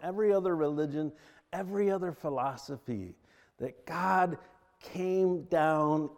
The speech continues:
into the midst of the world, the world that had rejected him, the world that was cursed, the world that was distorted and, by sin and Satan, and he got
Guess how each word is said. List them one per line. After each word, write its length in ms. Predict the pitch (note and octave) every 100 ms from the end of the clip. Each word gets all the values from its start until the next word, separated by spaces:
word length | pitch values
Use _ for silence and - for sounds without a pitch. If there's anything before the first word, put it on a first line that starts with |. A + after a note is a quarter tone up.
| -
into 480 | F3+ F3+ E3+ F3 F3
the 160 | E3+
midst 640 | D3+ D#3 D#3 D#3+ - - -
of 240 | C3+ A#2
the 80 | B2
world, 640 | B2+ B2 C3 C#3 B2+ B2+
the 80 | A2+
world 460 | A2+ C3 D#3+ D#3+ C3+
that 120 | D3
had 260 | - C#3 A#2+
rejected 760 | A#2 G#2 G2+ B2 - - B2
him, 280 | A2+ G#2+ F#2 F2+ - - _ _ _ _ -
the 80 |
world 360 | B2+ D3 D3 C#3
that 140 | C3+
was 220 | A#2 A2+ -
cursed, 800 | - - C4+ C#4 - - - - _ _ _ _ -
the 40 | C3
world 340 | D#3 E3 D3+
that 160 | D3 C3+
was 220 | C3 G2+
distorted 800 | A2 A2 - F3 F3 F3 F3 D#3
and, 180 | B2+ C3 - - _
by 200 | G#2 G#2+
sin 680 | - - F3 E3+ E3+ E3 E3
and 180 | A2+ A2+
Satan, 640 | - D#3 D#3+ D3+ D3+ E3 D#3+ - _
and 120 | G#2
he 100 | B2 A2
got 360 | - - E3